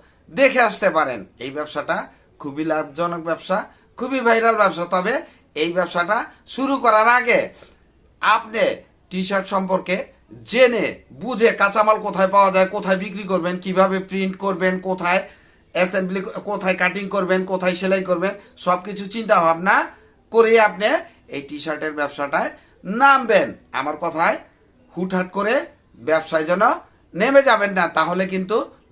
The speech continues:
লস হয়ে যাবে। কারণ টি-শার্ট ব্যবসাটা আগাগোড়া না জেনে ব্যবসা শুরু না করাটাই উত্তম।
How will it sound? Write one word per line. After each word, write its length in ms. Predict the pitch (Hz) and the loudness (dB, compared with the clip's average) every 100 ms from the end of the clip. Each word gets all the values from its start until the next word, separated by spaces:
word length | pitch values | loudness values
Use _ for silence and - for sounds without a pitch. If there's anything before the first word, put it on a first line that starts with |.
| 131 | 4
লস 220 | 233 269 240 | 6 6 4
হয়ে 160 | 214 185 | 2 2
যাবে। 160 | 151 135 | 2 0
কারণ 160 | 143 139 151 | -2 -4 -8
টি-শার্ট 320 | 143 165 156 | -6 -8 -4
ব্যবসাটা 400 | 156 147 147 156 202 269 - _ _ _ _ 143 | -6 -4 -6 0 0 -2 -12 _ _ _ _ 0
আগাগোড়া 400 | 170 185 175 175 170 | 2 2 2 2 4
না 80 | 185 196 | 2 2
জেনে 240 | 185 170 120 - _ _ 107 | 2 0 -4 -10 _ _ -6
ব্যবসা 300 | 135 131 139 196 - _ _ - | -4 -2 -2 -2 -4 _ _ -16
শুরু 200 | 147 147 147 | -10 -8 -4
না 60 | 147 143 | -2 -2
করাটাই 380 | 139 135 180 285 - _ 262 | -4 -2 -2 -4 -10 _ -6
উত্তম। 320 | 262 233 175 | 0 2 2